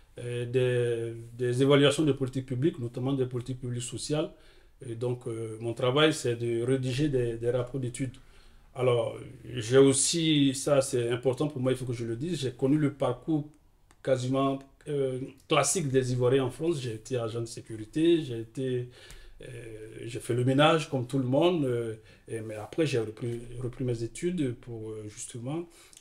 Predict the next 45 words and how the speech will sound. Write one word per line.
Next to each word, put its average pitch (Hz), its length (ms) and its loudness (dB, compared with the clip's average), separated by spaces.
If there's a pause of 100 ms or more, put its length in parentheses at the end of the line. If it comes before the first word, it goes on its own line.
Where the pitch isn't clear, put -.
euh, - 20 -16 (400)
euh, 120 880 -14
me 113 320 -8
donner 135 320 4
un 151 60 4
sens 160 340 0
à 120 240 -4 (180)
beaucoup 131 220 -8
de 135 80 -2
choses 151 400 -2
parce - 140 -10
que 135 100 -4
j'ai, 123 260 -2
j'ai 127 140 0
des 143 160 0
combats 165 320 6
que 180 140 0
je 147 120 0
mène, 170 300 2 (380)
notamment 139 240 2
les 151 100 6
politiques 135 320 -4
sociales, 147 400 0
et 131 80 2
donc 127 220 0
il 131 80 -10
fallait 120 200 -2
que 135 120 -4
je, 123 160 -6 (220)
je, 123 120 -16 (220)
je, - 100 -14 (240)
je - 140 -14
me 123 100 -8
forme 151 380 2
dans 120 160 -8
ces 120 140 -10
domaines-là 123 600 -6 (300)
bien 123 160 -6
précis. 123 480 -8 (320)
Et 117 80 -12
donc, 120 280 -2
euh, 110 360 -2 (400)
voilà, 123 340 2
je 127 160 -6
suis, 127 680 -2